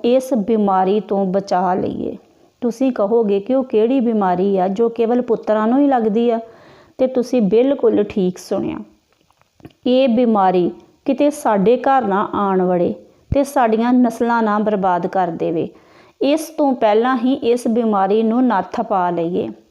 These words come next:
ਪਹਿਲਾਂ ਪਹਿਲਾਂ ਤੁਸੀਂ ਇਹ ਸੁਣਿਆ ਹੋਵੇਗਾ ਕਿ ਇਹ ਬਿਮਾਰੀ ਕਿਸੇ ਮੁਹੱਲੇ ਵਿੱਚ ਜਾਂ ਕਿਸੇ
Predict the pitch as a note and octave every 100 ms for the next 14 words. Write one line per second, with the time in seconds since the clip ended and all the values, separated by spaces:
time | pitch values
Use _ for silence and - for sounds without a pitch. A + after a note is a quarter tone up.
0 | _ _ - - - _ _ _ _ _
1 | - C#4+ E4 F#4 F4+ D#4 D#4 D#4 D4+ -
2 | D#4 D#4 B3+ C#4 D4 F4 E4 D4+ B3 B3
3 | C#4 D#4 B3+ B3 B3+ B3+ C4 C#4+ B3 C4+
4 | B3 A3 G#3+ B3 B3 B3+ C4+ B3 B3 C4
5 | A3+ A3 B3 B3+ A3+ - C4 G#3 A#3 A3+
6 | B3 - B3